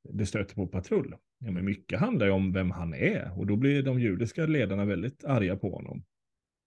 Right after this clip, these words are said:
Ehm, men det är väl det, eh, och vi ser att människor lämnar Jesus och, eh, han är,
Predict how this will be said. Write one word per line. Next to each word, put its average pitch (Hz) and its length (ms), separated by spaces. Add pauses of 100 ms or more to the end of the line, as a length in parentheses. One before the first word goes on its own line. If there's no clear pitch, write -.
(140)
Ehm, 92 500 (420)
men 123 220 (460)
det 120 100
är 123 40
väl 127 280
det, 123 400 (640)
eh, 107 380
och 113 200
vi 110 80
ser 104 160
att 98 100
människor 101 440
lämnar 98 360
Jesus 98 560
och, 95 200 (460)
eh, 95 220
han 101 200
är, 101 160